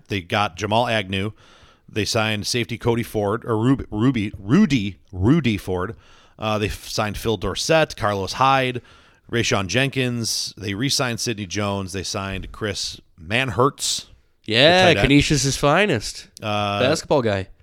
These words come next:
Speaker 1: they signed edge defender Jihad Ward. They signed Shaquille Griffin.
Speaker 2: Shaq Griffin was the one that I saw recently. I
Speaker 1: Uh,
Speaker 2: like Shaq Griffin.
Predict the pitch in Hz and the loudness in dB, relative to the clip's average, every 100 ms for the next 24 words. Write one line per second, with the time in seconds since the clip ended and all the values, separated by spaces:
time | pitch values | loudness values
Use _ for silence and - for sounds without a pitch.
0 | 104 104 104 - 131 123 120 120 117 - | -10 -6 -4 -2 -2 0 -2 -2 -4 -6
1 | _ _ 120 113 - - 123 117 113 - | _ _ -2 -2 -4 -2 -2 0 -2 -4
2 | 92 101 113 113 104 107 98 110 135 - | -8 -4 -2 -2 0 0 0 -2 -8 -18
3 | _ _ _ _ - 107 - 110 101 95 | _ _ _ _ -8 -6 -4 -2 -2 -4
4 | - - 101 90 139 139 139 131 131 - | -6 -4 -4 -2 -2 0 0 0 -6 -12
5 | _ _ _ _ _ - 151 139 135 135 | _ _ _ _ _ 0 4 6 4 2
6 | 123 117 113 107 104 98 98 98 - 101 | 2 0 0 0 0 2 2 0 0 0
7 | 98 95 95 _ - 113 98 104 - 101 | 0 -2 -6 _ -8 -6 -6 -6 -4 -6
8 | 98 - - 135 127 120 - 101 107 107 | -8 -12 2 4 4 4 0 -2 -4 -8